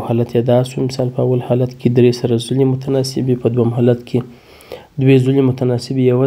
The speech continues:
زاویه، په دریم حالت کې بیا دوې زاویې که راغلي. په دغه کې بیا مثال ووایو. دریم حالت به یې دلته به داسې د دې وي ولیکو. مثلاً په دغه مثال کې که دا جی شي او دا موږ مثال اویا درجې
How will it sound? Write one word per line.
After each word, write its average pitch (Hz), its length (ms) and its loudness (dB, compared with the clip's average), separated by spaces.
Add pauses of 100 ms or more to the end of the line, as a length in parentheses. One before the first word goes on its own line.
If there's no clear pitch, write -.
زاویه، 135 300 4 (100)
په 127 100 2
دریم 123 240 0
حالت 127 300 -2
کې - 140 -8
بیا 147 120 0 (720)
دوې 123 200 4 (100)
زاویې 110 400 2
که - 140 -14
راغلي. 113 300 -2
په - 120 -2
دغه 117 180 0
کې 120 100 -2
بیا 113 160 2
مثال 123 320 0
ووایو. 131 280 4 (1500)
دریم 113 260 2
حالت 113 260 0
به 123 80 2
یې 113 140 4
دلته 120 220 -2
به 117 160 4
داسې 117 220 0 (840)
د - 40 -8 (140)
دې 123 220 6
وي 123 100 -2 (480)
ولیکو. 143 380 0 (800)
مثلاً 135 320 2
په 131 80 2
دغه 127 260 2
مثال 131 420 0
کې - 80 -20 (100)
که 127 80 -2
دا 127 140 2 (120)
جی 131 120 0 (140)
شي - 120 -2
او 123 100 2
دا 127 160 2
موږ 123 200 0 (1120)
مثال 123 340 2
اویا 117 340 4
درجې 113 420 -2